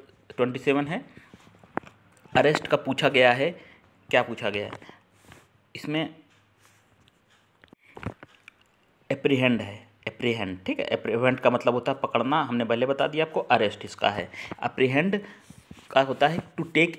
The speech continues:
into custody, किसी को अपनी कस्टडी में लेना, उसको कहते हैं अरेस्ट करना या एप्रीहेंड होता है, ठीक। As a suspected criminal, किसी को पकड़ना होता है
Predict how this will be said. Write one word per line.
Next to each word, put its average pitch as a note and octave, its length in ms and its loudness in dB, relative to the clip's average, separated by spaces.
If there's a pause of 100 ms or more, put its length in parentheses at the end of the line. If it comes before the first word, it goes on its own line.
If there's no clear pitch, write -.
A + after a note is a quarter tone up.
into C#3+ 320 -2
custody, G#2+ 460 -4
किसी C3+ 240 -8
को E3+ 160 0
अपनी D3+ 260 2
कस्टडी C3 440 -2
में D3+ 140 0
लेना, C#3+ 540 0 (580)
उसको - 140 -8
कहते B2 280 0
हैं F#3 400 -8 (720)
अरेस्ट C3+ 260 0
करना G#3+ 440 -2 (100)
या C#3 420 0
एप्रीहेंड A2 480 0
होता F#2+ 240 -8
है, G#2 180 -18 (360)
ठीक। C#4 180 -12 (300)
As C#3 180 6
a D3+ 120 -4
suspected D#3+ 680 0
criminal, A#2 500 -2 (680)
किसी A#2+ 220 -12
को C#3 120 -2
पकड़ना A#2+ 440 0
होता A#2+ 320 2
है C#3+ 220 -6